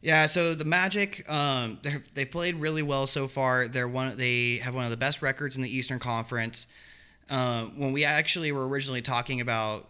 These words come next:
um, discussing the Magic on the podcast, it was because of just how well they were doing and how amazing they were. And it wa-, it just so happened that the unfortunate news of Markelle Fultz,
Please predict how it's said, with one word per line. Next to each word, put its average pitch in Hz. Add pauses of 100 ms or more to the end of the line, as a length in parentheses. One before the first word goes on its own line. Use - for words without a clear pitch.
um, 104 (1000)
discussing 123
the 120
Magic 123
on 123
the 110
podcast, 127
it 135
was 120
because 127
of 113
just 123
how 123
well 117
they 107
were 95
doing 95
and 95
how 110
amazing 120
they 107
were. 101 (400)
And 120
it 135
wa-, 127
it 127
just 123
so 131
happened 120
that 107
the 123
unfortunate 113
news 110
of 107
Markelle 107
Fultz, 110